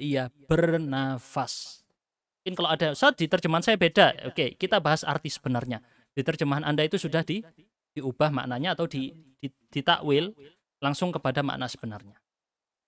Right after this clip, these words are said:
Tapi makna di sini tanafas, bernafas. Oke, sekarang kita tanyakan, apakah waktu subuh bisa nafas? Secara kita kasat mata kelihatan dia punya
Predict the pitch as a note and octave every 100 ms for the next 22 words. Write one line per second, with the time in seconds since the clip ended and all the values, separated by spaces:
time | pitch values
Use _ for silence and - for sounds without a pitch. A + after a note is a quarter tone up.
0 | _ _ G3 G3+ C#4 C4+ A#3+ F3+ _ _
1 | _ _ _ _ G#3 A3 B3 A#3 F#3 D3+
2 | D3+ G3 A3 C#4 - D3 - - C#3 A#2+
3 | - A2 - - _ A#3 B2+ A2 - A3
4 | D4 D#4 D#4+ D4+ C#4 B3+ F#3+ A#2+ - _
5 | _ - B3+ C4 D#4 D4+ - A3+ - G3+
6 | A3 - A#3 A3 A#3 A3+ F3 D3+ - D#3+
7 | D#3+ D3+ C3+ - G#2 - - - _ _
8 | _ _ _ _ _ _ F3+ E3+ E3 E3
9 | D#3+ E3 D#3 D#3 D#3+ D3 C3+ B2+ - G#3+
10 | F3+ D3 C3 B2+ - _ _ _ _ C#3
11 | C3+ C3+ C#3+ C#3